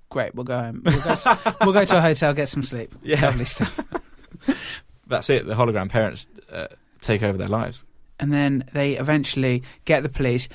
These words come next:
Speaker 1: kick the doors down, get in, and the kids are like, "You've been so nice to us the last few days. It's so nice to s-,
Speaker 2: Yeah.
Speaker 1: it's so nice that you, you've been able to spend time with us and not, like, you know, be busy with work and stuff.
Speaker 2: Yeah.
Speaker 1: It's re-, it, we really appreciated that."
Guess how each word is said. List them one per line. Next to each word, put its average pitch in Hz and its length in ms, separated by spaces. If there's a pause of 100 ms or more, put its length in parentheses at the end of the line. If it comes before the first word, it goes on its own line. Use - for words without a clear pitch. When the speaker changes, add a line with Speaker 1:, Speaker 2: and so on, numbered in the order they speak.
(140)
Speaker 1:
kick 156 180
the 143 60
doors 135 280
down, 123 300 (160)
get 147 180
in, 117 220
and 123 100
the 131 60
kids 127 280
are 131 40
like, 123 520 (200)
"You've 143 140
been 156 80
so 147 180
nice 139 280
to 120 80
us - 100
the - 60
last 120 240
few 120 140
days. 62 540
It's - 100
so 139 160
nice 131 240
to - 100
s-, 139 60
Speaker 2:
Yeah. 151 260 (260)
Speaker 1:
it's 143 120
so 190 140
nice 190 240
that 175 60
you, 160 220 (200)
you've 147 120
been 160 120
able 156 160
to - 100
spend 156 360
time 165 260
with 170 180
us 190 360 (340)
and 147 140
not, 147 220
like, 139 400 (500)
you 147 120
know, 131 140
be 131 120
busy 131 320
with 131 200
work 131 320
and 131 100
stuff. 131 260
Speaker 2:
Yeah. 127 40
Speaker 1:
It's 123 160
re-, 139 120
it, 131 340
we 139 60
really 139 200
appreciated 127 680
that." 95 200